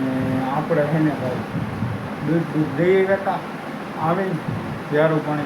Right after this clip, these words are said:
કરી લીધા. ને જોકે અટાણે પાણીની બધે બહ બહાટી બોલે. અને હવે આજનો વીડિયો હે ને અહીં પૂરો કરી. વીડિયો ગમ્યો તો વીડિયો લાઈક કરજો, અમારી ચેનલને સબસ્ક્રાઈબ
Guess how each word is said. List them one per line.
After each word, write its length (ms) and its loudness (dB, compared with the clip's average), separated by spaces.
કરી 180 2
લીધા. 260 0
ને 120 0
જોકે 200 2
અટાણે 420 2
પાણીની 480 2
બધે 260 0
બહ 240 4
બહાટી 380 0
બોલે. 320 0
અને 160 4
હવે 220 4
આજનો 640 0
વીડિયો 360 2
હે 100 0
ને 120 0
અહીં 120 -2
પૂરો 200 2
કરી. 340 -2
વીડિયો 300 0
ગમ્યો 340 4
તો 120 -2
વીડિયો 380 -2
લાઈક 220 0
કરજો, 260 -2
અમારી 380 -2
ચેનલને 260 0
સબસ્ક્રાઈબ 720 -2